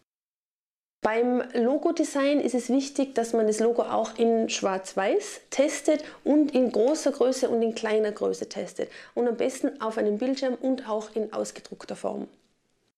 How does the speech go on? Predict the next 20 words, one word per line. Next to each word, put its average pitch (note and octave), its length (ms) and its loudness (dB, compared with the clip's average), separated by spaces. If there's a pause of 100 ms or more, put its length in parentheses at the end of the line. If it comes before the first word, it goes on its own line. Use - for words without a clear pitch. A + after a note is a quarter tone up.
(580)
Nummer B3 220 2
drei: A#3 320 -2
das C#4 260 -4
Raster. G3+ 440 -4
Jedem D4+ 580 2
guten D#4+ 360 2
Design B3 480 0
liegt C4 300 0
ein A#3 180 2
gutes C4+ 400 0 (140)
Raster G#3 420 -4
zugrunde. G#3 540 -2
An A#3 100 -2
einem A3 220 -2
Raster C#4+ 420 -2
kann C#4 220 0
man B3 300 2
alle B3 180 4
möglichen A#3 400 2
Designelemente, A3 840 0